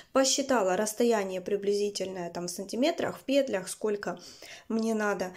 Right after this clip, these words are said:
э, между отверстиями для, э, моих петелек сделать, да,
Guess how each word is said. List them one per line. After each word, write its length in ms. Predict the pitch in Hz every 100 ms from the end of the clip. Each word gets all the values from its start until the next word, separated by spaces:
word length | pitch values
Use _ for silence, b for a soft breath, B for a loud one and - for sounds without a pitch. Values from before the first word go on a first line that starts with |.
| B B B
э, 240 | 202 190
между 480 | 190 208 196 175 175
отверстиями 640 | 190 196 214 208 - 190 185
для, 400 | 180 190 165 165 165 _ _ _ _ _ _ - _ _
э, 240 | 208 202 185
моих 500 | 196 202 190 - 165 151
петелек 460 | 214 202 202 185 175
сделать, 480 | 170 180 180 170 170
да, 260 | 247 320